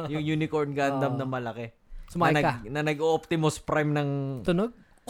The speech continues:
Speaker 2: Oo, nag, ah, nagta-transform siya ng every hour yata or
Speaker 1: Paano
Speaker 2: something.
Speaker 1: transform?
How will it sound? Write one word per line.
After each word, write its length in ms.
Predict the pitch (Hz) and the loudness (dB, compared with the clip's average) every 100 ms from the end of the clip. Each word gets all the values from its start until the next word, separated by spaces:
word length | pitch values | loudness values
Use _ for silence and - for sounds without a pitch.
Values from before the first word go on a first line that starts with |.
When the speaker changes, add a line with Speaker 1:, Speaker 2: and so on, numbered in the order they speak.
| - - - - - - - | -2 0 -6 -6 -16 -12 2
Speaker 2:
Oo, 480 | 143 156 156 151 | 6 8 8 6
nag, 200 | 139 143 139 | 2 0 4
ah, 180 | 156 156 | 6 6
nagta-transform 800 | 156 165 - 165 160 143 156 147 | 4 2 4 6 6 6 4 4
siya 180 | 151 147 | 4 4
ng 140 | 143 | 2
every 340 | 127 131 120 135 | 2 0 2 0
hour 340 | 117 113 117 | 2 0 0
yata 380 | 120 117 120 135 | 0 -2 -4 -6
or 120 | 127 | -8
Speaker 1:
Paano 260 | 110 285 339 | -2 -2 -2
Speaker 2:
something. 160 | 359 | -6
Speaker 1:
transform? 540 | - 320 294 - 247 | -4 -4 -6 -6 -4